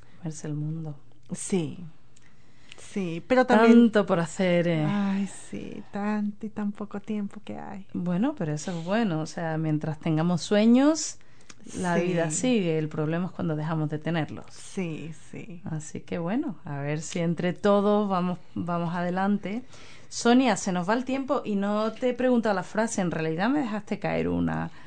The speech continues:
Speaker 2: <laughs>
Speaker 1: ahí por el camino, pero dinos, la frase de,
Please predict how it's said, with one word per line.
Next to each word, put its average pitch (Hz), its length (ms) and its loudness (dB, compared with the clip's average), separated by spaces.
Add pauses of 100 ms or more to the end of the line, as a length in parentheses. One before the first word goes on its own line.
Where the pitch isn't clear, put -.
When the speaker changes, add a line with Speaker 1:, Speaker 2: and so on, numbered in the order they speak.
(160)
Speaker 2:
<laughs> - 120 10
Speaker 1:
ahí 196 800 6 (460)
por 202 120 8
el 202 160 6
camino, 214 480 4
pero 175 200 2
dinos, 165 260 0 (340)
la 190 240 2
frase 214 500 4
de, 185 500 2